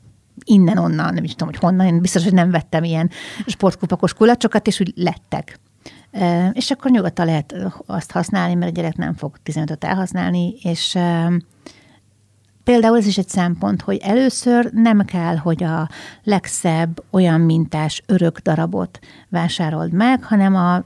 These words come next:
tényleg a sportoló gyereket kap valamelyik márkától ajándékba egy nem is olyan jó minőségű, ö, kulacsot mondjuk, akkor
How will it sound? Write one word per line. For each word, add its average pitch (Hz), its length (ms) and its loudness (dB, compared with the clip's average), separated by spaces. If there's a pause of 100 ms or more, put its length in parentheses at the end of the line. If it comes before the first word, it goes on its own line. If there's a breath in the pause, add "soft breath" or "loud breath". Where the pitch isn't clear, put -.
(160)
tényleg 175 240 0
a 170 40 -4
sportoló 185 520 0
gyereket 165 440 -4
kap 160 260 -8
valamelyik 151 400 -4
márkától 165 800 -6 (480 loud breath)
ajándékba 165 640 0
egy 165 220 -4
nem 302 160 -2
is 277 140 0
olyan 214 160 -2
jó 208 140 0
minőségű, 170 880 -2 (400 loud breath)
ö, 185 80 -4 (220)
kulacsot 220 420 2
mondjuk, 185 540 2
akkor 262 300 -4